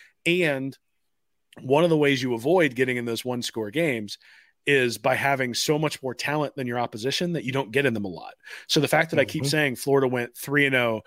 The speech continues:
Speaker 1: three and one, oh and three, oh and three means they were playing in three one-score games every year. Alabama only gets in one or two of those every year. And you saw it this year. They got bit, right? They got into a one-score game with Texas A and M,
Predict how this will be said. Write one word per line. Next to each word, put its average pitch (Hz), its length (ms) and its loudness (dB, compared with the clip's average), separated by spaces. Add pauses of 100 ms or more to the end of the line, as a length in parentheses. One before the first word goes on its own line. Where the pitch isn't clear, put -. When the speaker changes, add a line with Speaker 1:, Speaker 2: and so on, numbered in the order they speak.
(140)
Speaker 1:
three 147 240 2
and 131 100 0
one, 117 380 -2 (260)
oh 143 200 6
and 135 120 0
three, 131 380 0
oh 135 140 4
and 120 100 -2
three 147 240 0
means 160 260 2
they 147 120 2
were 131 100 0
playing 147 380 2
in 120 100 -4
three 139 300 -2
one-score 127 500 -4
games 123 320 -6
every 104 200 -8
year. 151 300 2 (400)
Alabama 180 480 4
only 143 180 2
gets 127 220 0
in 123 120 -4
one 123 160 0
or 117 60 -2
two 139 220 -2
of 127 80 0
those 110 220 -2
every 107 240 -6
year. 107 160 -4
And 147 100 -4
you 180 60 -2
saw - 180 2
it - 120 0
this 320 200 2
year. 139 80 4
They 127 140 4
got 151 180 0
bit, - 260 0
right? 135 220 -2
They 127 120 -2
got 127 140 2
into 139 160 2
a 123 40 0
one-score 131 480 -2
game 135 240 -2
with 123 100 -8
Texas - 380 -8
A 139 140 0
and 135 80 -2
M, 123 200 -2